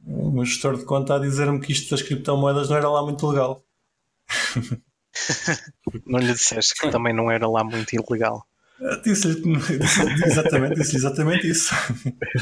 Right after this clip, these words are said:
Speaker 2: Pois.
Speaker 1: À partida, se
Speaker 2: Acho
Speaker 1: não
Speaker 2: que
Speaker 1: está
Speaker 2: é.
Speaker 1: na lei, não quer dizer que seja ilegal. É ao contrário, não está na
Speaker 2: Sim.
Speaker 1: lei, é, é legal até ser ilegal.
Speaker 2: É isso,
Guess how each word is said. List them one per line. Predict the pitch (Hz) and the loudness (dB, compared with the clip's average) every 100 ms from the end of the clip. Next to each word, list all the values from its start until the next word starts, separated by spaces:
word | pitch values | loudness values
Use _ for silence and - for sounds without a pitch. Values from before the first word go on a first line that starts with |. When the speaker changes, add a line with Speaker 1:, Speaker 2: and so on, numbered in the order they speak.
| - - | -4 -2
Speaker 2:
Pois. | 120 - | -2 -2
Speaker 1:
À | 139 | -2
partida, | - 151 165 147 139 | 0 0 2 2 2
se | 113 | 2
Speaker 2:
Acho | 160 | 2
Speaker 1:
não | 160 | 2
Speaker 2:
que | |
Speaker 1:
está | 107 156 | 2 4
Speaker 2:
é. | |
Speaker 1:
na | 156 156 165 | 4 4 4
lei, | 180 196 196 202 | 2 0 -4 -4
não | 202 185 170 175 | -2 0 2 0
quer | 180 165 | 0 0
dizer | 175 | -2
que | - | -2
seja | 185 170 | -2 0
ilegal. | 175 180 180 185 185 - - - - - - | 0 2 4 2 0 -4 -8 -8 -6 -8 -6
É | - | -2
ao | 113 | 0
contrário, | 151 180 170 165 143 110 | 0 2 2 2 0 -4
não | 104 110 | -2 2
está | 131 | 4
na | 131 | 4
Speaker 2:
Sim. | 135 143 | 4 4
Speaker 1:
lei, | 160 170 | 2 2
é, | 160 - | 0 0
é | 156 | 2
legal | 175 170 175 180 | 2 2 2 2
até | 185 185 | 2 0
ser | 190 | 0
ilegal. | 185 196 175 147 147 _ _ _ _ _ _ - - - | 0 2 2 0 -4 _ _ _ _ _ _ -4 -2 0
Speaker 2:
É | 120 | 2
isso, | 104 123 - | 2 0 -2